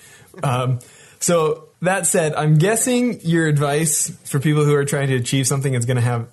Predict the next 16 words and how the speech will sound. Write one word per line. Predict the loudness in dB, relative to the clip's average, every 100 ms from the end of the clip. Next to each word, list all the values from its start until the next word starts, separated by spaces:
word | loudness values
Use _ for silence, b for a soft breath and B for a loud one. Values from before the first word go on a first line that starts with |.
| _
have | -6 -4
something | -2 0 0
to | 0
do | 0
with | -2
that. | -2 -4 -4
But, | -6 -6 -12 B B B B B -4
you | -2
know, | 0
before | 0 2 2
we |
close | 2 0 2
off | 0 0
here, | 0 -2 -2
in | 0 2 2
general, | 0 -2 -4 -6